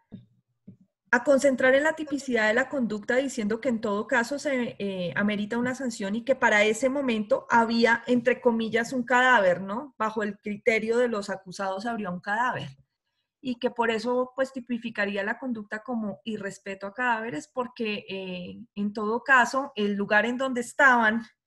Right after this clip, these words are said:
y la conducta como tal es inapropiada y es, eh, elevada a cali-, a categoría de delito. Ya la defensa, pues, hará la argumentación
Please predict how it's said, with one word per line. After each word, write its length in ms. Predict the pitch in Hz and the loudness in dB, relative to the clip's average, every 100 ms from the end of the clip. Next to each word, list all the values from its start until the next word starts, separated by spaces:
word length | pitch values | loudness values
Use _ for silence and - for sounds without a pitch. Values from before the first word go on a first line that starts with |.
| _ - | _ -2
y 180 | 233 | 2
la 180 | 226 214 | 2 2
conducta 500 | - 208 226 240 262 262 | 0 -2 -2 -4 -6 -6
como 300 | 269 247 233 | -4 -4 2
tal 400 | 247 226 247 - _ _ _ - | 4 4 2 -8 _ _ _ 0
es 260 | 233 233 - | 2 2 0
inapropiada 1080 | 254 247 226 202 190 240 233 214 208 233 - _ _ | 2 4 2 -2 -6 0 4 4 4 -2 -10 _ _
y 200 | 226 240 | 0 2
es, 480 | 220 214 208 - _ - | 2 0 -4 -10 _ -2
eh, 360 | 196 196 196 - | -2 -2 -4 -2
elevada 560 | 226 220 196 185 202 | 0 2 2 2 2
a 80 | 214 | 2
cali-, 380 | 220 202 196 202 | 0 -6 -6 -6
a 120 | 196 | -6
categoría 460 | 196 196 180 175 180 | -6 -8 -6 -4 -4
de 120 | 190 | -2
delito. 420 | 202 269 302 - - - - - - | -2 -4 -6 -8 -12 -20 -20 -20 0
Ya 280 | 247 285 | 4 4
la 120 | 214 226 | 4 0
defensa, 480 | - 247 247 285 | -2 0 0 -2
pues, 200 | 285 269 | -2 2
hará 200 | 240 208 | 4 4
la 80 | 208 | 4
argumentación 880 | 226 247 254 240 202 190 202 196 233 | 4 0 -2 0 -2 -4 -4 -4 -8